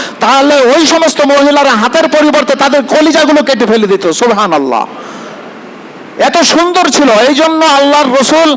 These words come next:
এই জন্য হযরত আনাস ইবনে মালিক রাদিয়াল্লাহু তাআলা আনহু বলছেন, "আহসানান নাস", আল্লাহর রসুল ছিলেন সবচাইতে সুন্দর ব্যক্তি পৃথিবীর বুকে।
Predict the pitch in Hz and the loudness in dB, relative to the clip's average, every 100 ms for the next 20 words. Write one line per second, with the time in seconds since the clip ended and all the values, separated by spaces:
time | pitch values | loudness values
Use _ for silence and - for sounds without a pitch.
0 | - 233 233 302 311 277 277 285 254 262 | -2 -2 0 0 0 0 0 0 0 0
1 | 339 339 277 302 277 311 349 294 285 285 | 2 0 0 0 2 0 0 0 0 0
2 | 285 269 269 262 262 262 262 254 254 254 | 2 0 0 0 2 2 0 0 0 -2
3 | 214 - - - 349 339 320 320 311 277 | -2 -8 -6 -2 0 2 0 0 2 2
4 | 285 294 269 - - - - - 254 311 | 2 2 0 -2 -10 -16 -8 -2 0 2
5 | 294 254 330 320 302 294 269 - 370 359 | 2 2 0 0 2 2 0 0 -2 -2
6 | 339 311 302 285 - 254 233 220 190 - | -2 0 0 0 0 0 2 0 -2 -4
7 | 151 120 - - - - - - - - | -8 -8 -10 -18 -20 -20 -20 -20 -20 -18
8 | - - - - 294 277 294 269 240 202 | -18 -18 -10 -2 0 2 2 2 0 0